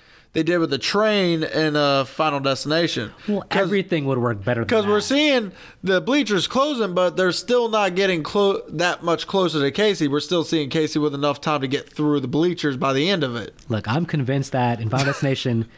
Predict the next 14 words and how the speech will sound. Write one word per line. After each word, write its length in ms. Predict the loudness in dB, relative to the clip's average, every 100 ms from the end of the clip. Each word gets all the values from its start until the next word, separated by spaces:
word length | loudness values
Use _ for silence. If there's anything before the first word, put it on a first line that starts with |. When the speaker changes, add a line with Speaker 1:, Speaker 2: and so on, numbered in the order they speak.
| -20
Speaker 2:
<laughs> 260 | -20 -16 -4
they 180 | 0 0
died 640 | 0 0 2 2 2 0
in 80 | 2
that 240 | 0 0 -2
train 380 | 0 0 0
car. 240 | 0 -4 -2
They, 160 | -2
they 320 | -2 -2 -2 -2
died 320 | 0 2 2
in 60 |
that 120 | 0 -2
train 280 | 0 0 0
scene. 340 | 0 0